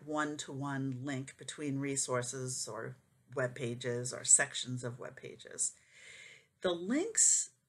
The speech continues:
between the connected pieces of data are described, as I pointed out a few minutes ago.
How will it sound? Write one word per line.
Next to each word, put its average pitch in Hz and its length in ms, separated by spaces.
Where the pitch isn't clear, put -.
between 214 1120
the 165 140
connected 170 600
pieces 131 640
of 131 240
data 127 440
are 214 100
described, 240 760
as 135 220
I 147 60
pointed 160 340
out 196 160
a 180 40
few 226 180
minutes 247 340
ago. 127 300